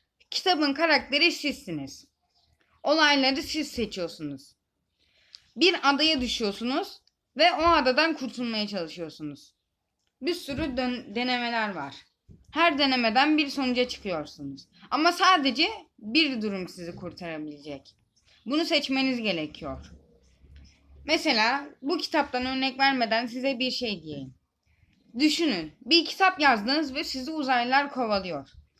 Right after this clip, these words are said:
Karşıda bir ev görüyorsunuz ve de evin yanında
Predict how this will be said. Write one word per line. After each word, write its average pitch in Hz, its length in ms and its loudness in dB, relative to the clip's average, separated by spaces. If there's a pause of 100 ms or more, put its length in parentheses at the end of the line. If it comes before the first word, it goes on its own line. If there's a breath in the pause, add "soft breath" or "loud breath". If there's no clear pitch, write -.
Karşıda 302 520 2
bir 359 120 6
ev 294 320 4
görüyorsunuz 240 720 0
ve 262 160 0
de 285 160 -2 (400 loud breath)
evin 320 300 4
yanında 330 540 4